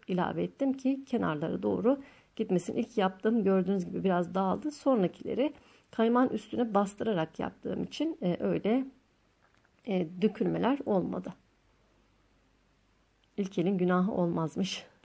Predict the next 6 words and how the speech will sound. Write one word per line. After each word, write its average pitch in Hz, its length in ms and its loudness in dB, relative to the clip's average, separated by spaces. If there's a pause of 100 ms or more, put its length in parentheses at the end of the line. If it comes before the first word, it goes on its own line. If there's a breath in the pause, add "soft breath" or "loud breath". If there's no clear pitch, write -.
(1900)
Gerçekten 277 540 4
çok - 260 -10
kolay, 185 360 2
pratik - 500 0
bir 165 100 0
tarif. 190 460 -2